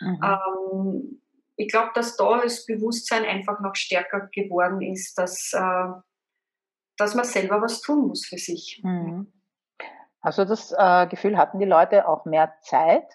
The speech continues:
Speaker 1: Weil das ist, ähm, etwas, was ich sehr unterschiedlich, äh, bemerkt habe. Weil manche hatten sehr viel mehr Zeit und manche hatten sehr viel weniger Zeit. Aber was ist dein Eindruck?
Speaker 2: Ich mein,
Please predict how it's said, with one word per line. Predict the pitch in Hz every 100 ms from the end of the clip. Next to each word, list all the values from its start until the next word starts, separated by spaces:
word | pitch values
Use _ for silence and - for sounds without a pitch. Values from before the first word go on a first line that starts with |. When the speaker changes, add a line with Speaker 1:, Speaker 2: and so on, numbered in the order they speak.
| _ _
Speaker 1:
Weil | 160 160
das | 165 -
ist, | 175 175 - -
ähm, | 165 170 170 180
etwas, | 170 - 170 -
was | 170 - _ _ _ - - -
ich | 175
sehr | 180 180
unterschiedlich, | 202 202 - 160 160 156 -
äh, | 170 151 156 151 - _ _
bemerkt | - 170 156 160
habe. | 165
Weil | 165
manche | 170 165 165
hatten | 196 - 190
sehr | 180 170
viel | 202 175
mehr | 170 180
Zeit | 214 208
und | 196
manche | 180 170 170
hatten | 175 - 175 170
sehr | 170
viel | - 165
weniger | 165 196 175 160
Zeit. | 160 156
Aber | 165
was | 165 170
ist | 214 -
dein | 170
Eindruck? | 175 170 - 147 - _ _ _ _ _ - - - -
Speaker 2:
Ich | 220 226
mein, | 220 220 196